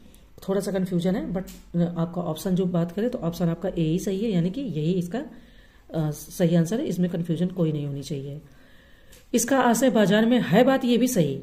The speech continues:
ठीक है, कि, अ, जो आपका ये है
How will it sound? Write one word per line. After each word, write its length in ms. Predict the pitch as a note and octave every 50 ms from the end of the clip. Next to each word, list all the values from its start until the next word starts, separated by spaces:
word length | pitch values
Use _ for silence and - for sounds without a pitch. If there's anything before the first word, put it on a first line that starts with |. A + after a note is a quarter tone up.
| -
ठीक 180 | - - F#3 -
है, 160 | D4+ E4+ - - - - - - - - - -
कि, 80 | - G#3+
अ, 400 | A3 F#3 G3 F#3+ F#3 F#3 - F3+
जो 520 | D#3+ - G3 F#3 F3+ F3 E3 F3 F3+ - - - - - - - - - - -
आपका 220 | E3+ E3+ - F#3
ये 220 | F3 D#3 E3+ F#3+ F#3
है 320 | F3 E3+ F#3+ D#4+ - -